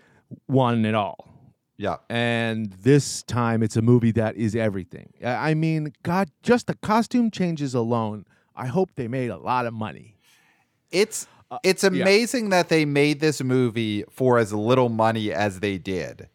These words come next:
Speaker 2: because
Speaker 1: Yeah.
Speaker 2: there are so
Speaker 1: You get
Speaker 2: many
Speaker 1: Ke Huy Quan.
Speaker 2: sets. Ke Huy Quan. I mean, he, he, he,
Speaker 1: He'll do
Speaker 2: he
Speaker 1: it for scale.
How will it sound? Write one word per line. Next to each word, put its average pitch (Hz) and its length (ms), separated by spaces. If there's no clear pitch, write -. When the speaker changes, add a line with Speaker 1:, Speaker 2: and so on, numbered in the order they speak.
Speaker 2:
because 117 600
Speaker 1:
Yeah. 120 60
Speaker 2:
there 160 300
are 123 480
so - 360
Speaker 1:
You 143 240
get - 80
Speaker 2:
many 120 300
Speaker 1:
Ke - 40
Huy 120 100
Quan. 143 260
Speaker 2:
sets. 101 540
Ke 107 80
Huy 92 120
Quan. 143 260
I 135 120
mean, 127 160
he, 113 360
he, 107 680
he, 107 400
Speaker 1:
He'll 151 140
do 160 160
Speaker 2:
he 160 60
Speaker 1:
it - 80
for 123 80
scale. 113 580